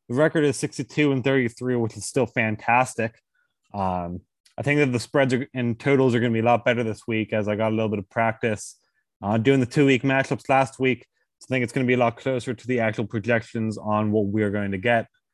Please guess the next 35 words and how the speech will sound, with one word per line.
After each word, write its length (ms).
Um, 460
semifinals, 800
so 140
we're 80
down 180
to 80
two 240
matchups 540
this 200
week. 380
Um, 580
so 140
I'm 80
gonna 140
be 140
taking 300
a 60
spread 580
and 300
a 20
total 720
from 160
each 180
matchup, 480
adding 280
that 160
onto 280
the 80
median. 400
We're 100
gonna 160
get 140
our 120
five 340
locks. 560